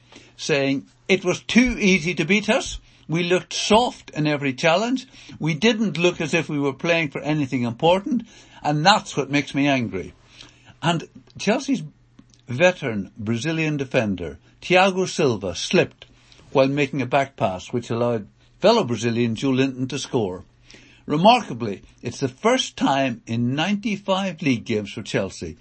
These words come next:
that Silva has made a mistake, leading to a goal. And then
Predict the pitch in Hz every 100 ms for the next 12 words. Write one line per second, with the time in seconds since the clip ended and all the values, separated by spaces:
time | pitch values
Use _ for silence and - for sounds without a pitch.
0 | _ 120 107 - 180 139 87 80 - _
1 | 113 104 135 143 151 135 - 90 - -
2 | - - 123 123 95 90 120 107 104 95
3 | 87 85 _ _ _ _ - _ - -
4 | - - - - - - 175 262 311